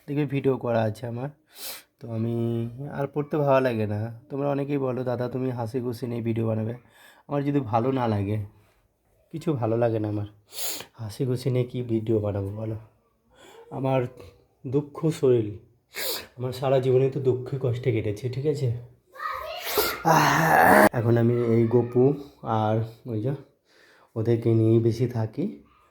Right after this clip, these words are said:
তো কী করবো, যখন দুঃখ ওঠে আমি সব ভিডিওগুলো তোমাদেরকে বলে দিই, A to Z সব কিছুই বলে দিই তোমাদেরকে। আর কথা হচ্ছে কি,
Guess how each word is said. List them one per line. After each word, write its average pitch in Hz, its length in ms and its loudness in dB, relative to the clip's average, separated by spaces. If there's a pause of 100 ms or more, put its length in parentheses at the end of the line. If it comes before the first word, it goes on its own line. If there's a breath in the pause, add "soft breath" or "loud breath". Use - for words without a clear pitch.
(200 soft breath)
তো 127 80 -6
কী 135 200 -2
করবো, 120 300 6
যখন 120 380 2
দুঃখ 117 300 -2
ওঠে 120 420 0
আমি 117 180 2
সব 113 340 2
ভিডিওগুলো 113 440 0
তোমাদেরকে 107 480 -2
বলে 107 260 0
দিই, 131 240 -2 (360 loud breath)
A 123 120 0
to 123 80 6
Z 117 300 2 (200)
সব 107 120 -6 (340)
কিছুই 143 240 -2
বলে 117 260 2
দিই 107 160 -2
তোমাদেরকে। 101 580 -4 (680 loud breath)
আর 117 540 -2
কথা 120 240 2
হচ্ছে 131 240 0
কি, 160 300 -2